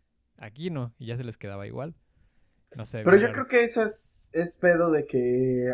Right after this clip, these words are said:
Speaker 2: hay varios Fernandos, ¿o por qué te decían por tu,
Speaker 1: No, quién
Speaker 2: por
Speaker 1: sabe.
Speaker 2: tu apellido?
Speaker 1: Eh, o sea, hab-, había unas pocas veces que sí había más Fernandos, pero, pero no, güey.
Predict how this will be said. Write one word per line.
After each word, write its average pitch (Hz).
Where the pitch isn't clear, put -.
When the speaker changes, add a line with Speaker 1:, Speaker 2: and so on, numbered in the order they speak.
Speaker 2:
hay 156
varios 156
Fernandos, 151
¿o 156
por 120
qué 151
te 151
decían 135
por 143
tu, 127
Speaker 1:
No, 143
quién 165
Speaker 2:
por -
Speaker 1:
sabe. 131
Speaker 2:
tu 123
apellido? 123
Speaker 1:
Eh, 113
o 123
sea, 135
hab-, 151
había 147
unas 165
pocas 135
veces 123
que 101
sí 110
había 104
más 101
Fernandos, 110
pero, -
pero 110
no, 147
güey. 131